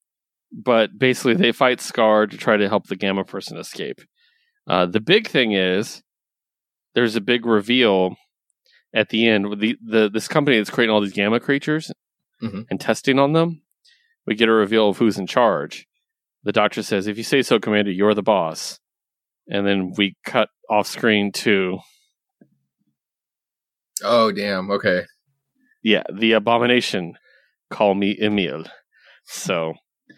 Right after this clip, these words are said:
Speaker 1: yeah, uh, so that was fun. I'm really enjoying it. Again, it's a mini, and it's only an issue two, so I don't want to spend too
Speaker 2: Oh,
Speaker 1: much,
Speaker 2: okay.
Speaker 1: but it's continued to be good. So, last solo book I got,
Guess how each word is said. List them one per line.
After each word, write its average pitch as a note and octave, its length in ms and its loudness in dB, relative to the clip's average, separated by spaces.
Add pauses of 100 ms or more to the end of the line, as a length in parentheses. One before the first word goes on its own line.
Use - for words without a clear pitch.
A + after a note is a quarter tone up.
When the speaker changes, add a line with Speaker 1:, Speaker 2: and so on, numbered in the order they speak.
(320)
Speaker 1:
yeah, F#3+ 180 0 (240)
uh, A2 280 2
so - 160 -6
that D3 80 6
was C#3 160 2
fun. A#2+ 200 0
I'm A#2 120 2
really A#2 180 2
enjoying A2+ 300 0
it. A2+ 120 0
Again, C#3+ 220 0
it's C#3 180 -4
a C#3+ 40 4
mini, A#2 420 2 (440)
and G#2+ 120 -2
it's G#2+ 140 -2
only A2+ 160 4
an G#2 60 2
issue G2+ 200 -2
two, G#2 200 -6
so G#2 140 -4
I - 40 0
don't G#2 60 -4
want G2 100 -4
to - 60 -16
spend G2+ 180 -6
too - 100 0
Speaker 2:
Oh, C3+ 60 4
Speaker 1:
much, B2 180 0
Speaker 2:
okay. F#2+ 200 -6 (280)
Speaker 1:
but B2+ 100 2
it's B2 140 0
continued C3+ 320 2
to G#2 60 -2
be F#2 120 -2
good. - 160 -8 (180)
So, - 260 -4 (1200)
last C3 320 0
solo C#3 260 4
book G2 220 0
I E2+ 80 0
got, D#2 240 -4